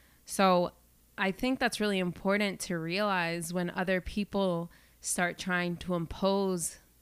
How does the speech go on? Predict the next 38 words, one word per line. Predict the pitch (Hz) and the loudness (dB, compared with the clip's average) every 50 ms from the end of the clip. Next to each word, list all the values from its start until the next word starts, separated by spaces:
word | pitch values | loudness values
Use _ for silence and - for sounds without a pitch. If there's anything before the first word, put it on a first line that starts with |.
| _ - | _ -6
these | - 190 - | -4 -4 -4
societal | - 185 - - 185 180 175 175 170 165 | -4 -4 -4 0 0 0 2 0 0 -2
narratives | 165 165 170 180 190 196 190 180 175 165 170 180 185 | 0 0 0 0 2 0 0 0 -2 -4 -4 -2 -2
or | 180 170 | -2 0
their | 160 175 175 175 | 0 0 -2 0
narratives | 170 170 175 180 185 185 180 175 165 - - 170 | -2 -2 -2 0 0 0 0 -2 -4 -6 -6 -6
on | 160 160 165 170 | -6 -6 -4 -2
us. | 180 202 208 190 180 170 175 - - - - - - - - - - - - - | 2 4 4 4 4 2 0 -2 -6 -10 -12 -16 -20 -20 -20 -20 -20 -20 -8 0
In | 208 196 196 185 180 | 2 2 4 4 4
many | 185 196 208 208 185 | 4 4 2 2 0
ways, | 170 156 175 185 202 202 196 190 180 175 175 | -2 -2 0 0 2 2 2 0 -2 -2 -6
it's | 180 170 - - | -8 -8 -6 -4
a | 185 180 | -4 -4
reflection | 180 175 - - - 190 190 190 - - - 185 175 | -4 -6 -8 -4 -2 -2 -2 -2 -4 -6 -6 -4 -4
of | 175 165 170 | -4 -4 -4
the | 190 175 | -4 -4
ways | 175 175 180 170 | -2 -4 -4 -6
in | 170 170 | -6 -8
which | 175 175 - - - | -8 -8 -8 -10 -6
they're | - 180 175 175 | -4 -4 -2 -2
not | 175 175 170 170 | -2 -2 -2 -4
allowing | 170 170 170 170 170 175 175 175 175 | -4 -6 -6 -6 -6 -6 -6 -8 -10
themselves | 180 180 - - - 196 185 185 180 - - | -10 -6 -6 -2 0 0 0 0 0 -2 -4
to | - 180 | -4 -6
be | - 175 165 | -6 -6 -10
free. | - - - 208 208 190 151 208 196 - - - - _ _ - - | -10 -10 -8 -6 -6 -6 -6 -10 -14 -16 -20 -20 -20 _ _ -2 2
And | 214 202 196 202 - - 196 175 - | 4 4 4 4 0 -6 -10 -6 0
through | - 220 247 | 4 4 4
that | 240 226 185 165 | 6 4 4 4
realization, | 185 185 185 175 165 - 175 185 214 247 - - 196 175 170 170 170 165 - - - | 2 2 2 0 0 0 0 0 0 0 -2 -2 -2 0 0 0 -2 -4 -6 -6 -4
we | 190 180 180 | -2 -2 -2
can | 175 - 190 175 170 165 | 0 0 0 0 0 -2
take | - - - 208 190 - | -4 -4 -2 -2 -2 -2
some | - - 196 180 | -2 -4 -2 -2
of | 175 170 170 | -4 -2 -2
our | 156 - - | -4 -4 -4
power | - - 180 196 262 233 | -4 -4 -2 -2 -2 -2
back | - 143 101 - - - - - | -4 -6 -6 -6 -8 -14 -18 -20